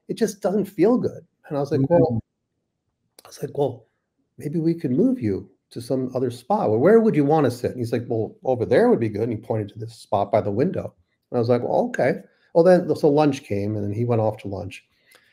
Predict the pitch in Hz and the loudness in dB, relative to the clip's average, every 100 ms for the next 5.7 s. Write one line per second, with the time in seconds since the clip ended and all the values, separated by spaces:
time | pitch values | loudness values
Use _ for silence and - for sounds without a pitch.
0 | _ _ - 127 147 165 139 135 196 208 | _ _ -8 0 4 4 4 4 4 4
1 | 185 180 180 160 156 160 151 120 - 113 | 2 2 4 4 4 4 4 0 -2 -6
2 | - 139 127 113 123 113 110 113 117 113 | -6 -2 -2 -2 -6 -6 -4 -4 -2 -4
3 | - _ _ - 170 233 151 107 - 117 | -8 _ _ 0 4 6 4 2 -2 -4
4 | - 113 - - 127 117 107 - _ _ | -4 -12 -12 -4 2 4 2 -6 _ _
5 | _ - 139 143 143 131 | _ -2 2 4 4 2